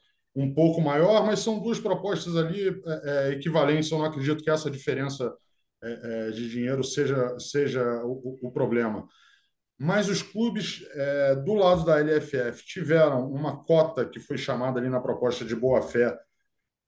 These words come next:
pra formalizar essa entrada do Serengeti e obrigar que o Serengeti esteja na mesa de negociação.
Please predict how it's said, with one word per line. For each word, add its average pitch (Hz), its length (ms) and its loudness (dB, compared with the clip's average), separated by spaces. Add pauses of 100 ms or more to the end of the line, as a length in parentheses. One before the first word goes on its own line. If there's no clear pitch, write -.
pra 139 220 6
formalizar 151 1040 2
essa 135 320 -4
entrada 165 480 2
do 143 120 -4
Serengeti 131 840 -2
e 120 140 -4
obrigar 165 540 4
que - 60 -4
o - 40 -4
Serengeti 127 540 -2
esteja 151 420 0
na 127 120 -4
mesa 117 260 -6
de 117 60 -2
negociação. 135 800 -2